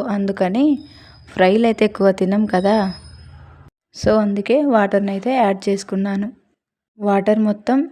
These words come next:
ఎగిరిపోయిన తర్వాత ఒక చిక్కగా గ్రేవీలాగా ఏర్పడుతుంది. ఆ టైంలో మనం కొత్తిమీర, పుదీనానైతే వేసేసుకుంటే సరిపోతుంది.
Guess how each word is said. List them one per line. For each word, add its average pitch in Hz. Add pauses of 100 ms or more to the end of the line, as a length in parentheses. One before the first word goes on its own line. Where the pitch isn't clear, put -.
ఎగిరిపోయిన 208
తర్వాత 190 (140)
ఒక 208
చిక్కగా 202 (800)
గ్రేవీలాగా 202
ఏర్పడుతుంది. 190 (140)
ఆ 202
టైంలో 190 (520)
మనం 196
కొత్తిమీర, 196
పుదీనానైతే 190
వేసేసుకుంటే 196
సరిపోతుంది. 185